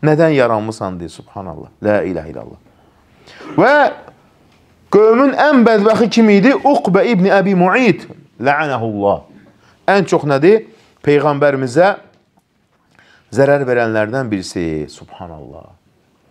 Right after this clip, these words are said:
Deyir ki, ona həmçə nədir? Ən çox nədir? Lənətə düşər onlardan birisi, subhanallah. İbn Abbasdan gəlir rivayət. Uqbə ibn Əbi Mu'id bir gün yemək bişirir. Və Peyğəmbərimizi davam eləyir. Dəvət eləyir. Peyğəmbərimiz deyir ki, "Mə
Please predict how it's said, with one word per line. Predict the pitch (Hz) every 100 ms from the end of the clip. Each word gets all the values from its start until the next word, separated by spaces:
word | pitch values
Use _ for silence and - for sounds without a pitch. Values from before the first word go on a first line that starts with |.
| _
Deyir | 123 147
ki, | 147 180 175
ona | 131 139 156
həmçə | 139 139
nədir? | 139 117 175 202 - - - _ _
Ən | 165 151
çox | 127 117
nədir? | 117 127 120
Lənətə | 117 113 113 120
düşər | 98 110 101
onlardan | 98 92 117 101
birisi, | 87 - 85 76 67
subhanallah. | - - - 117
İbn | 113 110
Abbasdan | 113 - 131
gəlir | 113 95 98
rivayət. | 110 170 226 - _ _ - - _
Uqbə | 247 226 208
ibn | 180 185
Əbi | 180 175
Mu'id | 185 254 277 -
bir | 175 233
gün | 220 196
yemək | 185 190 143
bişirir. | - 87 80 _ _ _ _ _ _ _ _ _ _ - _ _ -
Və | 202
Peyğəmbərimizi | 220 208 196 196 190 190 190 196
davam | 160 160
eləyir. | 123 92 78 - _ _ _ _ _ _ _ _ _ _
Dəvət | - 131 143 135 143 117
eləyir. | 85 67 - _ _ _ - _
Peyğəmbərimiz | 165 185 220 214 226 269
deyir | 208 233
ki, | 220
"Mə | 226